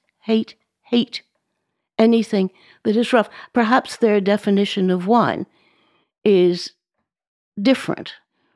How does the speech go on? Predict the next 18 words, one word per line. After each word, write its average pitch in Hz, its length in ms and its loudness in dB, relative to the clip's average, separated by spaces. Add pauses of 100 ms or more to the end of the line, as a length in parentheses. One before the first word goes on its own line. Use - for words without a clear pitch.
from 180 200 0
the 170 100 0
tannin 202 440 0
lover 165 380 -2 (160)
who 226 100 -4
likes 208 320 0
the 180 120 -6
bite - 640 -4 (280)
of 160 140 -8
a 165 60 -8
tannin, - 460 -12 (540)
likes 196 260 -6
the 175 80 -8
bite. 180 260 -6 (380)
And 226 200 2
tannic 285 420 0
wines 202 400 2
is, 196 300 -6